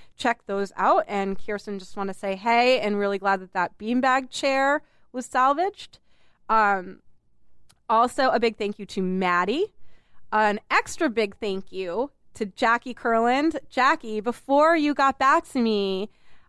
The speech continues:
I was already planning to say this, but I'm definitely gonna say it now since you were so excited about getting a, a shout out on the show, that I have a crazy affinity for women named Jackie. And I was, like,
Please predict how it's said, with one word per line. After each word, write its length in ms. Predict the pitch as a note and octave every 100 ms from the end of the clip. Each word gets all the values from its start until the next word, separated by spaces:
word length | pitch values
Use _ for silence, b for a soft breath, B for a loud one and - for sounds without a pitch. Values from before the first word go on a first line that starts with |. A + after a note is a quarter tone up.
| _
I 340 | A3 A#3+ B3+ C#4+
was 180 | C#4 B3+ -
already 480 | A#3 D4 F4 F4 F4
planning 440 | - B3+ B3 B3
to 120 | A#3+
say 320 | A#3 - C4+ B3+
this, 300 | F#3+ G#3 -
but 100 | G3+
I'm 160 | G3+
definitely 380 | G3+ C4 F4 C#4+
gonna 160 | A#3 A3
say 140 | G3+ G3
it 60 |
now 140 | G#3 G3+
since 280 | - G3+ G3+
you 80 | G3
were 80 |
so 160 | - F#3+
excited 320 | - G3 F#3+
about 180 | F#3 F#3
getting 260 | F#3 F#3 F3+
a, 60 | - -
a 180 | - F#3
shout 320 | F#3 C4+ D#4+ D#4+
out 200 | A#3+ G3
on 120 | F#3+
the 100 | G3
show, 320 | - F#3+ F3 B B -
that 140 | B3
I 220 | A3 A#3+ C#4+
have 180 | E4+
a 60 | F4
crazy 440 | F4 D#4+ C#4+ C#4
affinity 460 | C4+ - B3+ A#3+ A#3+
for 160 | A#3 A3+
women 320 | G#3+ G#3+ G#3+
named 240 | G3+ G3+
Jackie. 540 | - G3+ G#3 - F3 -
And 120 | G3
I 140 | G3
was, 160 | G3 F#3+
like, 260 | F#3 F#3+